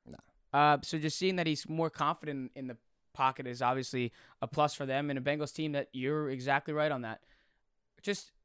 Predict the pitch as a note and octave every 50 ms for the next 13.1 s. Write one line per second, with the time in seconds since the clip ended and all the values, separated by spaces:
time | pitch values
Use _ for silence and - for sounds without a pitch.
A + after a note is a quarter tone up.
0 | _ _ - - F3+ F3 - - G#3 G#3+ B3 A#3+ - E3+ D#3+ D#3 - - - C#3+
1 | D3+ G3 G3+ F3 D3+ C3+ C3+ D3+ - - C#3+ C#3+ D3 D3 - C#3+ C3 B2+ B2 D3
2 | D#3+ - G2 G2 G2+ G#2+ G#2+ A2+ B2 C3+ - - - - A2+ B2+ B2+ - - -
3 | D3 C3 C#3 F#3 F#3+ F#3 D#3+ D3 C#3+ D#3+ E3 F3 - F3 - - - - D3+ D#3
4 | E3 E3+ F3+ F3 C3 D#3 D3 D#3+ - - - D3+ D#3 D#3+ C3+ E3 D#3+ E3+ D#3+ D#3+
5 | D#3+ E3+ F3 D#3 D3 D3 D#3+ E3+ E3+ E3+ E4+ - - - - - C4 C4 C#4 G3
6 | D3 E3 E3+ D#3+ D3 A#2+ G2+ A2 B2+ C#3+ C#3 C3 - - A#2 C3 D3+ E3+ E3+ D#3+
7 | B2+ G#2 - - - C3+ C3+ C#3 C#3 C3 - A#2+ G#2+ F#2 F2+ A#2 A#2+ B2+ B2 A2
8 | - - A#2+ A#2+ A#2+ A#2+ A#2 A2+ A2 - A#2+ C3+ D3 D#3 C#3+ B2+ - D3+ C#3 B2+
9 | C#3 B2+ G#2+ F#2+ - - A2+ A2+ G#2 - - A2 A2 A2 G#2 G2+ G2 F2+ F2+ G#2
10 | G#2 F#2+ - - G#2+ G#2 G2+ F#2+ F#2 - - F#2 F#2+ G2+ F#2 - F2 F2+ F#2 F#2
11 | F#2 F2+ F2 F2 G2+ - - - - G2 G2+ G2+ - - - F#2 - - - -
12 | - - E3+ G#2+ A#2+ D3 E3 D3+ C3 B2+ C3+ - - - A2 - - - - -
13 | -